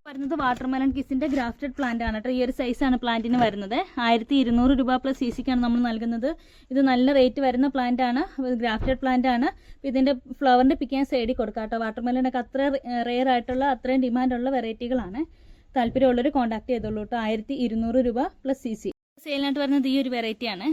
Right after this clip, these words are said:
ഇതുപോലെയാണ് ഇതിൻ്റെ ഫ്ലവർ വരുന്നത്. ഇതിൻ്റെ ഐഡി ഞാൻ ശരിക്കും മറന്നുപോയി കേട്ടോ. ഈ ഒരു സൈസ് വരുന്ന പ്ലാന്റിന് ഇന്നത്തെ നമ്മുടെ ഓഫർ റേറ്റ് വരുന്നത് ഫോർ ട്വന്റി, നാനൂറ്റി ഇരുപത് രൂപ.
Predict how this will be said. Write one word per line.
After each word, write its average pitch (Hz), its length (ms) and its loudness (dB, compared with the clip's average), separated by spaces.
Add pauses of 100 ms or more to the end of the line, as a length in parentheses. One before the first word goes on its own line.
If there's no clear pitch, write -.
(140)
ഇതുപോലെയാണ് 254 420 0
ഇതിൻ്റെ 247 220 0
ഫ്ലവർ 240 280 -2
വരുന്നത്. 240 320 -2
ഇതിൻ്റെ 240 180 0
ഐഡി 226 200 2
ഞാൻ 254 160 4
ശരിക്കും 247 300 0
മറന്നുപോയി 226 440 2
കേട്ടോ. 208 160 -4 (560)
ഈ 277 80 8
ഒരു 262 140 6
സൈസ് 262 280 4
വരുന്ന 269 260 4
പ്ലാന്റിന് 269 460 4
ഇന്നത്തെ 254 240 2
നമ്മുടെ 262 180 4
ഓഫർ 254 300 2
റേറ്റ് 262 240 2
വരുന്നത് 254 360 2
ഫോർ 254 280 2
ട്വന്റി, 226 440 0
നാനൂറ്റി 226 460 0 (120)
ഇരുപത് 240 260 2
രൂപ. 240 200 0